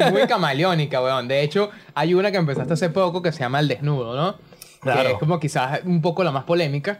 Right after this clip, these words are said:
Speaker 2: Sí,
Speaker 1: en cierta
Speaker 2: total,
Speaker 1: forma.
Speaker 2: total.
Speaker 1: Eh, eh, donde, bueno, retratas como chicas desnudas, en la naturaleza, como
Speaker 2: Sí.
Speaker 1: es un, es un, es un, es un desnudo artístico, ¿no?
Speaker 2: Sí.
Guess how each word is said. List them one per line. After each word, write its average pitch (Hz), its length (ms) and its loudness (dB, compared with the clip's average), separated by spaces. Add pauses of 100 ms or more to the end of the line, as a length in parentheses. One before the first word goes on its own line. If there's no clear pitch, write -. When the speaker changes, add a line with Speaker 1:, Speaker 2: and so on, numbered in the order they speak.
Speaker 2:
Sí, - 180 -4
Speaker 1:
en 131 80 -2
cierta - 220 0
Speaker 2:
total, 110 80 -2
Speaker 1:
forma. 151 320 2
Speaker 2:
total. 113 400 0 (160)
Speaker 1:
Eh, 143 300 0 (280)
eh, 170 60 -2
donde, 156 300 2
bueno, 151 260 0
retratas 131 480 -2
como 160 460 -4 (300)
chicas 165 340 0
desnudas, 170 840 4
en 143 100 0
la 143 80 0
naturaleza, 156 840 0
como 175 180 0
Speaker 2:
Sí. 214 60 2
Speaker 1:
es 247 60 2
un, 196 100 -2
es 202 80 2
un, 240 180 -2
es 196 100 0
un, 233 280 -4
es 226 180 0
un 226 220 -6
desnudo 220 300 -2
artístico, 127 500 -6
¿no? 156 60 -2
Speaker 2:
Sí. 107 180 -4